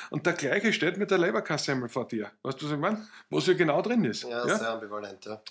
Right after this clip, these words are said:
Speaker 1: So. Und hat sie aber dann, und, und das haben wir dann umgesetzt, äh, und wir haben's dann ein bisschen in Himbeer getarnt, dass es rot ist. Äh, und dann hab ich gesagt, „Mein Gott, ist ja kein Schweineblut drin in Himbeer.“ Hab ich gesagt, „Aber die Zutaten, es steht drauf, also wir sind ja gesetzlich verpflichtet.“ Also es ist schon drinnen, ja.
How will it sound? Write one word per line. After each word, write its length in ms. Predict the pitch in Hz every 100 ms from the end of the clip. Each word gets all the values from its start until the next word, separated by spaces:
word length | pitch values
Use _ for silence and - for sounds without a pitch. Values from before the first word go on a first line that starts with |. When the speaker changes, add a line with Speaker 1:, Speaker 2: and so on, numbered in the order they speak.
| _
Speaker 1:
So. 260 | - 123 - - - -
Und 240 | 165 160 - -
hat 220 | 147 165 190
sie 100 | 190
aber 160 | 180
dann, 240 | 175 160 165
und, 320 | 151 135 -
und 260 | 147 139
das 140 | 147 135
haben 120 | 135
wir 80 | 196
dann 120 | 160
umgesetzt, 520 | 143 175 175 175 -
äh, 40 | 170
und 580 | 95 90 135 131 127
wir 100 | 131
haben's 180 | 127 151
dann 140 | 143 131
ein 60 |
bisschen 160 | 131 143
in 100 | 127
Himbeer 400 | 117 160 170 147
getarnt, 640 | - - 107 135 202 190 135
dass 120 | 120
es 200 | 127 117
rot 260 | 127 -
ist. 340 | 185 208 190 - - - - -
Äh, 220 | 147 160
und 240 | 151 156 156
dann 140 | 156
hab 80 | 147
ich 60 | 147
gesagt, 140 | 143
„Mein 240 | 156 143 139
Gott, 280 | 151 143 156
ist 160 | 139
ja 80 | 147
kein 160 | 156 147
Schweineblut 500 | 139 143 139 147 139
drin 160 | 147
in 120 | 135
Himbeer.“ 260 | 143 180 175
Hab 60 | 156
ich 60 |
gesagt, 180 | 156 160
„Aber 180 | 156 151
die 120 | -
Zutaten, 420 | - 165 160 156
es 80 | 156
steht 280 | - 143 147
drauf, 240 | 120 147
also 200 | 147 139 139
wir 60 |
sind 140 | 135 143
ja 80 | 131
gesetzlich 440 | 139 - - 151
verpflichtet.“ 560 | 139 127 151 160 160 160 - - -
Also 240 | 131 127
es 160 | 160 151
ist 120 | 175
schon 220 | - 170 165
drinnen, 400 | 170 190 110 107
ja. 200 | 175